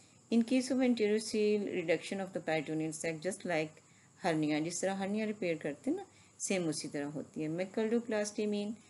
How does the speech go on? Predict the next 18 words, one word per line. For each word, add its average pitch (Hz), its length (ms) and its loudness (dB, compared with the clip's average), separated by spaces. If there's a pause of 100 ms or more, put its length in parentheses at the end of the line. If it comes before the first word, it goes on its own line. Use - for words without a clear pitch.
(240)
कि 214 60 -2
पीछे 196 340 -2
आप 190 140 0
जो 190 120 0
uterosacral 175 580 -2
ligaments 160 640 -2
हैं 165 80 -2
उनको, 165 440 -4 (380)
उनकी 214 160 0
कॉप्टेशन 165 580 -2
कर 143 180 -4
देते - 380 -8
हो, - 140 -8
उनको 175 260 -4
यूनाइट 135 380 -2
कर - 120 -12
देते - 420 -16
हो। - 60 -20